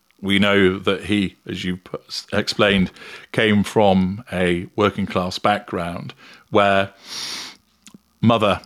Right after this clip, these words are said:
was the primary carer and, and dad disappeared for long periods of time. He drifted in and out of, uh, Russell's life, which clearly his narcissism comes from his father,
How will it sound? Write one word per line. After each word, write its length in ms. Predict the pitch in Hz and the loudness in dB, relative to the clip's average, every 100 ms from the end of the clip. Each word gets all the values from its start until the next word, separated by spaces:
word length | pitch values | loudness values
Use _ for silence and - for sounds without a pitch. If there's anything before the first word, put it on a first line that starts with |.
| _ _ _ | _ _ _
was 280 | 226 131 104 | 0 2 2
the 60 | 120 | 0
primary 400 | - 104 98 95 | 2 2 4 2
carer 540 | - 95 90 95 107 | 0 2 2 2 2
and, 280 | - 104 101 - | 0 -2 -2 0
and 260 | 113 107 95 | 0 0 0
dad 260 | 110 101 | 0 0
disappeared 640 | 110 104 113 - 127 127 98 | 0 0 -2 2 4 4 2
for 320 | - 82 85 - | -4 -4 -4 0
long 240 | 101 98 | 2 2
periods 400 | 107 95 95 - | 2 0 0 -4
of 120 | 92 | -4
time. 280 | - 98 95 | 0 2 2
He 120 | 98 | 0
drifted 420 | 95 101 - 98 | 0 -4 0 0
in 120 | 98 98 | 2 4
and 100 | 98 | 4
out 360 | 98 98 - | 2 0 -2
of, 280 | 95 104 - - - - - | -4 -6 -10 -20 -20 -20 -8
uh, 160 | - - | -6 -2
Russell's 480 | 107 104 107 101 123 | 0 0 -2 0 2
life, 480 | 123 104 90 - 98 | 4 2 -2 -6 -4
which 260 | 95 - - - - | -2 -4 -6 -18 -10
clearly 800 | - 139 135 113 87 71 98 127 - - - _ | -2 4 6 4 2 0 0 -2 -6 -20 -20 _
his 220 | 98 104 92 | 0 2 4
narcissism 640 | 104 113 - 101 92 98 | 4 2 0 -2 0 0
comes 280 | - 98 95 | 2 2 2
from 100 | 98 | 0
his 180 | 92 - | 0 -2
father, 600 | - 101 95 87 90 | 0 2 2 0 -4